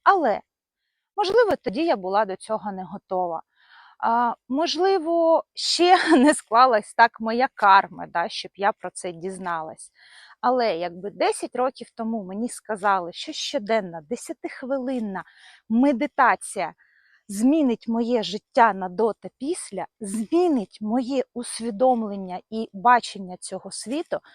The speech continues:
я б почала медитувати одразу. Але я вже знала про аутентичне слухання.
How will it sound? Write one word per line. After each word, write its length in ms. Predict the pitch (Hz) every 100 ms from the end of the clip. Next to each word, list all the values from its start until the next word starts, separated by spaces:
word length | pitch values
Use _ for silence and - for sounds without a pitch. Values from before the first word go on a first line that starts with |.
| - - - _
я 160 | 208 254
б 20 | _
почала 460 | 240 - 247 240 233
медитувати 1080 | 214 247 202 254 - 226 269 339 _ 226 - _ _ _
одразу. 680 | 247 220 220 185 165 170 _ _ _ _
Але 380 | - 277 254 180 - _ _
я 180 | 196 202
вже 320 | 226 214 302
знала 400 | 294 196 214 247
про 220 | 196 180 180
аутентичне 680 | 180 170 175 220 - - -
слухання. 600 | - 202 226 180 170